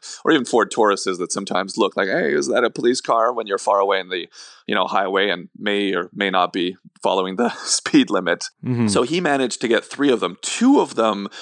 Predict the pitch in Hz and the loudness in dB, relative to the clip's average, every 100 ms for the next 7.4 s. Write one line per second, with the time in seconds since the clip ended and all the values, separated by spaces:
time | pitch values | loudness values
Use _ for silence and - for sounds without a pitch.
0 | - - 107 - 131 139 131 98 107 98 | -10 -2 -2 0 2 4 4 4 2 4
1 | 107 98 92 90 - - - - - 104 | 2 2 2 -2 -8 -10 -20 -14 -4 0
2 | 95 - 104 101 104 113 113 107 95 92 | 0 -2 -4 -2 0 0 0 -2 0 0
3 | 95 92 87 98 95 95 - 85 76 _ | 0 -4 -8 -4 -4 -4 -2 -2 -2 _
4 | - 113 - 120 165 180 - 135 123 110 | -2 -2 4 4 4 2 0 0 -2 0
5 | 120 117 - - 95 107 - 101 95 - | 2 2 0 -2 0 0 0 2 2 0
6 | 101 95 104 98 98 98 90 - - 123 | -2 -2 0 0 0 -2 -4 -4 0 2
7 | 120 107 90 - | 2 2 0 -2